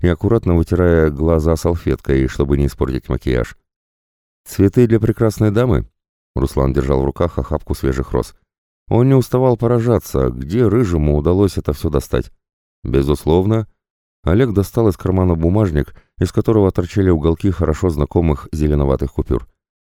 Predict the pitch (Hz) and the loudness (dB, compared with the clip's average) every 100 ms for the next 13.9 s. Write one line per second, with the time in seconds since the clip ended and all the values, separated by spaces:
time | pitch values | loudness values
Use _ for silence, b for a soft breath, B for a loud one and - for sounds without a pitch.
0 | _ 80 73 73 73 - 120 85 64 57 | _ -2 0 0 0 2 2 2 0 -4
1 | 62 69 - 76 73 71 76 67 71 69 | -6 -4 -2 0 2 2 2 0 -2 0
2 | 73 71 67 69 78 92 90 b b _ | 0 2 0 0 0 -2 -4 b b _
3 | - 120 139 120 98 95 101 98 101 123 | -8 -2 -4 0 2 4 4 2 2 2
4 | 92 78 76 76 - 60 55 - 58 - | 2 2 0 -6 -2 -4 -4 -6 -10 -10
5 | _ _ _ _ _ _ 80 107 135 135 | _ _ _ _ _ _ 2 2 4 2
6 | 127 104 107 117 98 101 110 90 _ _ | 2 2 4 4 2 2 0 -2 _ _
7 | _ - 71 78 117 120 117 - 87 82 | _ 0 2 4 4 2 -2 0 2 4
8 | 82 107 76 69 90 - - 73 - 60 | 4 2 0 -2 -2 -4 -2 -4 -2 -2
9 | 65 69 64 55 - _ _ _ _ - | -2 -4 -4 -6 -8 _ _ _ _ -2
10 | 87 80 80 82 - 65 - _ _ _ | 0 2 2 0 0 -4 -4 _ _ _
11 | _ _ - 65 - 73 65 - 73 85 | _ _ -6 -6 -2 -2 -4 -2 -4 -4
12 | _ _ _ - 69 76 80 73 - 73 | _ _ _ -6 -2 -2 0 -2 -2 -4
13 | 67 71 71 69 64 67 65 65 | -2 -2 0 -2 -2 -2 -2 -4